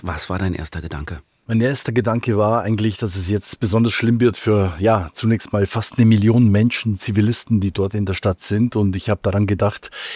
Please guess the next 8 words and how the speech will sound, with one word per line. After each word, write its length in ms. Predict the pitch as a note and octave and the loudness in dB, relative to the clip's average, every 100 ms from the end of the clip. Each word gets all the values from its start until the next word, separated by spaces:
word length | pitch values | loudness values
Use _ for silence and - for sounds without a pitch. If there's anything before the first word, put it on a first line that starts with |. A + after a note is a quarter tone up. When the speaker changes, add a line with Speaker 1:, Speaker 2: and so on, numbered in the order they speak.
| - | -4
Speaker 2:
was 240 | - - | -2 -2
die 240 | - C3 C3 | -2 2 4
eigentlich 520 | G#2+ A#2 G2+ G#2+ - | 4 2 2 -2 0
in 140 | A#2+ | 0
den 180 | B2 A2+ | 2 0
vergangenen 540 | - G2 G2+ A2 G#2 F#2+ | 0 0 2 2 2 0
zwei 240 | - F#2+ | 0 0
Jahren 500 | G2+ F2+ F#2 A2+ | 2 2 2 2